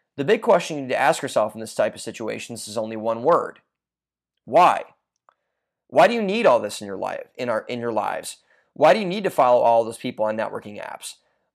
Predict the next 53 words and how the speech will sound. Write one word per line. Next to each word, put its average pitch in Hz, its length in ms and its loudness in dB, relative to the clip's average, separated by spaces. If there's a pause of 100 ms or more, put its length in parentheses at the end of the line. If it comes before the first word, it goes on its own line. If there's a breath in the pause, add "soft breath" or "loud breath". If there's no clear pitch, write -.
Why 143 160 6
do 208 60 -4
you 220 100 -4
need 156 640 -6 (100)
all 117 220 4
of 98 100 -4
this 98 140 -12
stuff? - 480 -8 (140)
Why 131 180 2
do 170 40 0
you 185 40 -4
need 185 120 -6
to 170 40 -4
have 165 180 4
so 180 140 0
much 160 240 -2
in 160 60 -6
your 151 100 -4
life? - 420 2 (140)
Why 131 180 4
do 165 60 2
you 185 60 -8
need 190 100 -4
to 170 80 0
have 156 140 2
to 139 60 -10
clog 151 440 4
up 147 140 4
all 139 120 4
your 131 120 -2
life 139 240 2
with 120 100 -8
nonsensical 127 580 -4
nonsense? - 680 -4 (580)
The 160 140 2
answer 180 200 2
is 143 100 -4
simple. - 440 -6 (880)
We 131 80 -4
don't. - 460 0 (720)
We 156 120 4
have 147 100 6
no 180 200 4
need 165 220 -2
or 147 60 -2
utility 135 480 2
for 101 100 -16
this 110 140 -14
type 113 160 2
of 101 100 -8
behavior 107 400 -6
at 113 80 2
all. 123 380 2